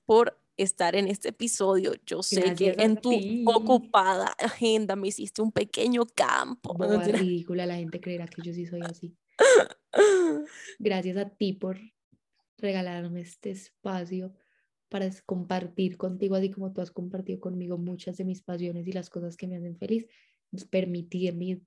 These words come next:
Speaker 2: darme el espacio de compartir contigo también una de las cosas que te hacen feliz, que es el podcast. El que no le dé like al podcast es tombo. Entonces,
Speaker 1: <laughs>
Speaker 2: mentiras, no, mentiras, no, mentiras, no, nos metemos en vainas legales.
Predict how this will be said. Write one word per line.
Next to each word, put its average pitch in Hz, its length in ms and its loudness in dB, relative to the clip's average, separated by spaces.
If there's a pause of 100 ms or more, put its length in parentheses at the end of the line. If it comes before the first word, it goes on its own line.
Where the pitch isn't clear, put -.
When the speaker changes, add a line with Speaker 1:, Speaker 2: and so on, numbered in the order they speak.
Speaker 2:
darme 170 300 -4
el 185 80 -6
espacio 180 420 -8
de 175 60 -12
compartir 175 520 -10
contigo 196 400 -2
también 170 300 -10
una 165 160 -10
de 165 60 -12
las 165 160 -14
cosas 170 260 -14
que - 100 -20
te 185 100 -10
hacen 170 200 -10
feliz, 208 300 -4
que - 100 -12
es 175 60 -10
el 175 120 -8
podcast. 214 540 -4 (320)
El 190 140 -6
que 190 100 -4
no 175 100 -4
le 175 120 0
dé 180 120 -2
like 180 240 -6
al 185 100 -10
podcast 185 520 -10 (260)
es - 220 -10
tombo. 190 520 0 (680)
Entonces, 170 640 -8
Speaker 1:
<laughs> - 100 -6
Speaker 2:
mentiras, 190 340 4
no, 175 160 -2 (100)
mentiras, 175 460 0
no, 170 80 -2
mentiras, 170 320 0
no, 175 120 -2
nos 170 120 -2
metemos 170 300 -2
en 170 360 -4
vainas 175 420 -4
legales. 170 440 -2